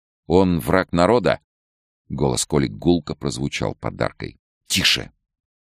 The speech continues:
Ася остановилась, притягивая его к себе. Коля виновато, но и упрямо глядел.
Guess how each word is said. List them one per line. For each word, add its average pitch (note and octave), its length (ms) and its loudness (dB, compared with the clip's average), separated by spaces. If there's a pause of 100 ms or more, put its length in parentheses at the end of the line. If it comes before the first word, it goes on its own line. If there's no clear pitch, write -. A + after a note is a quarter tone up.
(160)
Ася C2 300 -2
остановилась, B1+ 640 -4
притягивая G#1 640 -6
его G1+ 340 -6
к - 80 -16
себе. G1+ 380 -8 (840)
Коля D2+ 240 2
виновато, C#2 680 -2
но D2 200 2
и D2+ 80 2
упрямо C2 540 -2
глядел. A1 540 -8